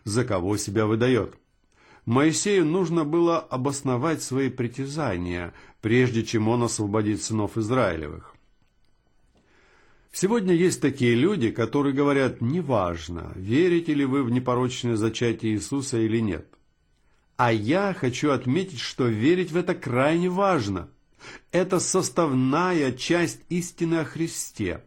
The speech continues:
Вам нет необходимости верить в его непорочное зачатие для того, чтобы спастись. Когда я пришел ко Христу,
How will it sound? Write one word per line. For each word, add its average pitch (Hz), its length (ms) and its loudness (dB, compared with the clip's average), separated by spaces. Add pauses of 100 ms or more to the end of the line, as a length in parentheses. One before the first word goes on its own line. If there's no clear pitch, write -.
(760)
Вам 151 600 2
нет 185 260 0
необходимости 123 1200 0 (260)
верить 123 560 2
в 101 60 -6
его 123 240 2
непорочное 120 760 0
зачатие 156 640 0
для 123 200 0
того, 131 260 0
чтобы 147 320 -6
спастись. - 880 -8 (540)
Когда 110 420 4
я 123 120 4
пришел 123 460 0
ко 117 120 -6
Христу, 120 760 -4